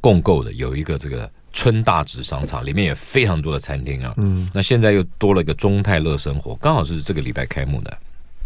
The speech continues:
Speaker 2: 嗯。
Speaker 1: 上个礼拜吧，上个礼拜开幕了啊。那里面也非常多的这个餐厅啊，同时呢，也有很多个性的商店，那当然也有一些服饰等等的，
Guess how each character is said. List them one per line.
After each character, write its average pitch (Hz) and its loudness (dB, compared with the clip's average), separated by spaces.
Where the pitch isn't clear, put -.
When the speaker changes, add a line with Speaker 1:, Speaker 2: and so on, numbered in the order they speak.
Speaker 2:
嗯。 98 0
Speaker 1:
上 165 4
个 - 4
礼 - -2
拜 - -2
吧， - -14
上 165 4
个 117 4
礼 76 2
拜 71 2
开 69 -2
幕 69 -2
了 - -10
啊。 - -8
那 87 6
里 80 4
面 104 6
也 80 6
非 117 2
常 82 4
多 82 2
的 69 -2
这 64 -4
个 60 -6
餐 82 -2
厅 69 -2
啊， - -8
同 95 2
时 95 0
呢， 90 6
也 85 6
有 92 6
很 76 0
多 76 2
个 - 4
性 73 -2
的 62 -4
商 69 -2
店， 62 -6
那 135 -8
当 78 -2
然 73 0
也 71 -2
有 65 -4
一 64 -6
些 76 -6
服 60 -10
饰 - -8
等 58 -8
等 55 -12
的， - -14